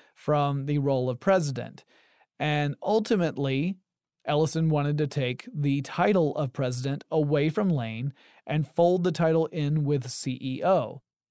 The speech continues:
Now, that would leave Lane without a real role at the company, and it would effectively strip him of all his power. So when Lane asked Ellison, "Why do you want to do this?" Ellison said that he felt having a president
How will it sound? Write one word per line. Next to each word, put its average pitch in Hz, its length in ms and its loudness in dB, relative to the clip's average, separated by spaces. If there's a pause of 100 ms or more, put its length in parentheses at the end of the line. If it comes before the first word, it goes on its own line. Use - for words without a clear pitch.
(120)
Now, 156 140 -2
that 185 160 4
would 226 140 0
leave 202 200 0
Lane 165 280 2
without 151 260 2
a 147 40 2
real 147 300 2
role 165 480 4
at 143 200 -4
the 139 40 -6
company, 151 640 0
and 147 160 -2
it - 140 -4
would 151 140 0
effectively 160 580 0
strip 147 400 -2
him 165 160 2
of 139 180 -2
all 123 220 -2
his 120 220 -6
power. 170 480 0 (240)
So - 180 0
when 190 140 4
Lane 240 280 0
asked 180 280 0
Ellison, 151 500 2
"Why 175 400 0
do 156 240 -8
you 160 100 2
want 151 200 0
to 127 60 -4
do 226 280 -2
this?" 113 400 -4 (320)
Ellison 202 400 2
said 156 240 2
that 143 140 -2
he 262 180 0
felt 139 460 -2 (180)
having 185 320 2
a 180 140 2
president 175 480 0